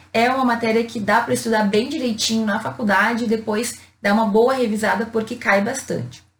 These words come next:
Quais são as outras matérias que caem bastante? Direito constitucional, é,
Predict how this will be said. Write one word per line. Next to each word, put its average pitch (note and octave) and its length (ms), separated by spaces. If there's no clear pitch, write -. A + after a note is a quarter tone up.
Quais D4+ 220
são D4+ 100
as B3 180
outras C4 380
matérias A#3+ 320
que - 80
caem A3 220
bastante? - 640
Direito A3 400
constitucional, A#3+ 840
é, G3+ 640